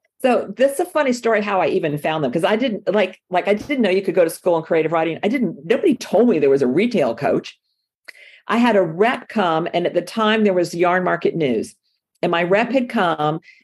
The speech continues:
and she said, "You need to go to Yarn Market News." I said, "I can't afford that. It's, like, a thousand dollars, and plus I gotta get there." She goes, "Oh no, it's in Atlanta this time." She says, "You take that thousand dollars you're gonna spend with me and buy yarn, and you go to Yarn Market News 'cause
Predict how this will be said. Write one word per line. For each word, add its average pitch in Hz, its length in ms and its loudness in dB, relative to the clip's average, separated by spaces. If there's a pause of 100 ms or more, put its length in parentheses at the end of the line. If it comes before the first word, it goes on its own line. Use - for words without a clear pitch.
(120)
and 190 140 0
she 208 180 0
said, 196 240 0
"You 220 100 2
need 226 160 2
to 185 60 -6
go 185 120 2
to 175 80 0
Yarn 160 220 0
Market 147 280 -2
News." 240 240 2
I 185 40 2
said, 180 180 -4
"I 202 60 -4
can't 339 280 -10
afford 165 340 -2
that. 165 320 -4
It's, 240 120 -10
like, 254 220 -4
a - 160 -12
thousand 220 420 0
dollars, 214 500 2
and 185 260 -2
plus 226 200 -2
I 233 40 0
gotta 196 180 0
get 226 180 0
there." 220 120 2
She - 120 -8
goes, 190 140 0 (240)
"Oh 226 60 4
no, 247 180 4
it's 220 140 0
in 285 80 0
Atlanta 240 400 0
this 151 180 -2
time." 131 280 -8 (600)
She 214 200 0
says, 185 300 0 (260)
"You 220 140 0
take 381 260 0
that 277 200 0
thousand 240 320 2
dollars 190 320 0
you're 208 100 4
gonna 226 140 2
spend 214 260 0
with 185 160 -2
me 190 160 0
and 160 120 -4
buy 170 180 0
yarn, 170 320 0
and 156 100 -2
you 214 80 2
go 254 120 2
to 220 80 2
Yarn 185 240 0
Market 170 280 -2
News 180 200 -2
'cause 156 300 -4